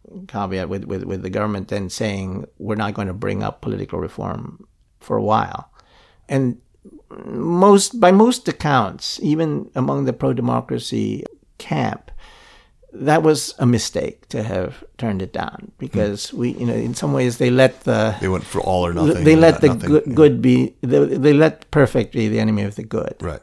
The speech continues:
Speaker 1: Right. And, um, and, and, and I was disappointed. Look, as a, as a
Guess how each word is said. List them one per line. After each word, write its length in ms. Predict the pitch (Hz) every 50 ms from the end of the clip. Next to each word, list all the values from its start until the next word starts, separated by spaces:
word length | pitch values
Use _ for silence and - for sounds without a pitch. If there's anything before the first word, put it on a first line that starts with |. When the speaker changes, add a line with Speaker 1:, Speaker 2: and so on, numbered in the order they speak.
| _ -
Speaker 1:
Right. 320 | - - - - - - - _
And, 300 | - 120 117 117 117 120
um, 420 | 120 117 117 113 110 113 113 107 - _ _ - - - _ _ _ _ _ _ _ _ _ _ _ -
and, 200 | 143 143 151 160
and, 160 | 160 165 180 -
and 140 | 170 170 190
I 140 | 190 226 269
was 160 | 277 226 127
disappointed. 680 | 143 139 - - - - 131 113 107 - - - - -
Look, 240 | 135 139 - - -
as 160 | 123 127 127
a, 160 | 139 131 - -
as 220 | - 131 127 - -
a 160 | 123 117